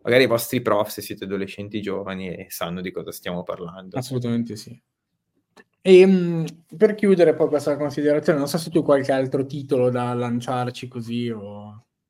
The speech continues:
Speaker 2: Alex Lariete ti ha abbastanza sconvolto.
Speaker 1: Eh, p-, eh, più di così diventa dura, diventa dura, perché do-, dovrei tornare anch'io forse negli anni novanta e a quel punto lì sto pensando proprio ai film che ancora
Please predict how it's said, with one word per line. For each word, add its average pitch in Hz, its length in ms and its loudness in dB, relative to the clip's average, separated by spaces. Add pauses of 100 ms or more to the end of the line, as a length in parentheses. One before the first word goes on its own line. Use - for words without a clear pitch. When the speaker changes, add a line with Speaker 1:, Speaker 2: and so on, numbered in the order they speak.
(140)
Speaker 2:
Alex 127 380 0
Lariete 117 420 -2
ti 113 100 -6
ha 113 40 -6
abbastanza 113 440 -8
sconvolto. 107 720 -14
Speaker 1:
Eh, 196 320 2
p-, - 260 -12
eh, 170 120 -8
più 233 140 -8
di - 120 -4
così 208 1040 4
diventa 165 500 4
dura, 139 440 6
diventa 151 440 0
dura, 120 400 0
perché 151 760 2 (420)
do-, 135 220 4
dovrei 151 300 2
tornare 165 500 0
anch'io 131 460 -2
forse 151 340 -6
negli 131 300 -6
anni 143 200 -4
novanta 139 840 0
e - 40 -8
a 123 60 -8
quel 123 160 -6
punto 135 320 -2
lì 131 460 -2
sto - 220 -6
pensando 123 360 -6
proprio 120 420 -4 (960)
ai 107 160 -8
film 135 320 -4
che 127 120 -6
ancora 117 360 -2